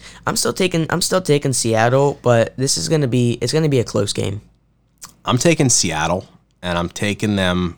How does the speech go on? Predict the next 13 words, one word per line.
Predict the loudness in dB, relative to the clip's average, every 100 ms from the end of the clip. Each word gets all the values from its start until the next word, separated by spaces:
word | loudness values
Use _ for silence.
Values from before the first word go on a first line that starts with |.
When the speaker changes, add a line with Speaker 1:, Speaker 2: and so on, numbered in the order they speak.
| _
Speaker 2:
in | -8
a | -8
big | -4 -4 -2
win. | -4 -6 -10 -12 _ _ _ _ _ _ _ _ _ _ -8
Speaker 1:
I'm | -2
not. | 2 2
Speaker 2:
Eventually, | 4 4 4 2 2 2 2 0 -2 _ -6
well, | 0 0 -2
I, | -10 -10 -2
I | 4
know | 4
Pete | 4 2 0
Carroll, | -2 -2 -2 -6